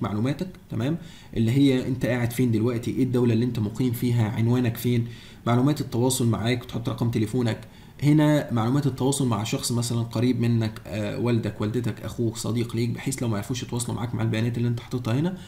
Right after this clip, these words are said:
يتواصلوا مع الشخص ده. بعد كده بتخش على السكشن اللي بعده، educational background، اللي هي الخلفيه التعليميه بتاعتك بقى. بيقول لك مثلًا انت مخلص ايه، ايه الجامعه اللي انت اتخرجت منها، ايه التخصص اللي انت متخرج منه، كل التفاصيل دي بتحطها. تمام؟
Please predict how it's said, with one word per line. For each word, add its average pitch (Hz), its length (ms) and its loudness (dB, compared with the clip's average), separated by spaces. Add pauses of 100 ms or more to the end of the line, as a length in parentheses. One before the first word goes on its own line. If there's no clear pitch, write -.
(180)
يتواصلوا 120 360 -2
مع 117 320 0
الشخص - 380 -8
ده. - 120 -12 (440)
بعد 175 140 2
كده 196 160 4
بتخش 185 280 -2
على 143 80 0
السكشن 165 280 0
اللي 123 100 0
بعده، 160 280 0
educational 123 460 -2
background، 120 420 0 (300)
اللي 110 100 0
هي 117 40 2
الخلفيه 123 360 0
التعليميه 113 460 0
بتاعتك 113 360 -4
بقى. 135 240 -4 (640)
بيقول 160 240 8
لك 160 140 -2
مثلًا 135 380 2
انت 135 180 2
مخلص 120 540 0
ايه، 123 180 2
ايه 131 80 -2
الجامعه 123 300 0
اللي 113 120 2
انت 127 120 -2
اتخرجت 117 400 -6
منها، 120 300 2
ايه 123 100 -2
التخصص - 480 -6
اللي 113 140 0
انت 127 100 -4
متخرج 113 480 -2
منه، 127 280 2 (260)
كل 180 160 4
التفاصيل 139 520 0
دي 131 60 0
بتحطها. - 500 -8 (120)
تمام؟ 131 300 2